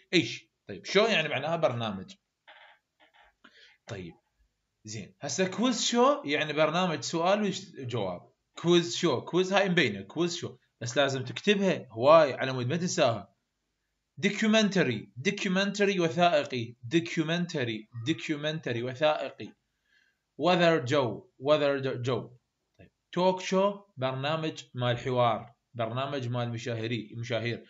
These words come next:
يعني ذول الم-، المشاهير يجون عليهم يسألونهم يعني. محاورة، محادثة. كوميدي يعني كوميدي، هو من اسمه للضحك.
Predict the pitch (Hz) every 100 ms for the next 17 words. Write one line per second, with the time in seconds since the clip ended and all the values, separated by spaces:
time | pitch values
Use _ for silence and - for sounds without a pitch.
0 | - _ 110 113 113 143 123 127 123 120
1 | 113 123 123 208 196 156 151 127 147 170
2 | 175 127 120 123 123 107 90 92 78 _
3 | _ - 113 113 95 85 - 110 113 98
4 | 90 - _ _ _ _ _ _ 208 233
5 | 247 226 180 226 156 160 160 175 175 127
6 | 131 135 131 135 165 139 104 90 - _